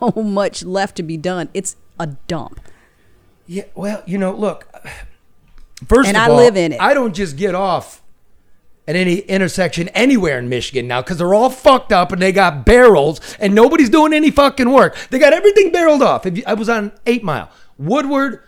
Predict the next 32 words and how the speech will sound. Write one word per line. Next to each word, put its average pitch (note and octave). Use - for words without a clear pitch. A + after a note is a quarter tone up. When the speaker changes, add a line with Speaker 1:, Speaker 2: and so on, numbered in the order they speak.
Speaker 1:
Mm-hmm. E3
Speaker 2:
all C#4+
the C#4+
way C4+
to A#3
fucking, A3+
like, F3
Mound. D#3+
It F#3
was F#3
barreled G#3
off, G#3
Speaker 1:
Yep. C3+
Speaker 2:
one G#3+
lane, B3
nothing F#3
getting B3+
done. A3+
It's E3
everywhere. E3+
Speaker 1:
You're D3+
right. G3
Speaker 2:
It's D#3
bu-, A2
I, -
I B2
suspect C#3+
something's A#2+
going G#2+
on, A2+
which G#2+
is A2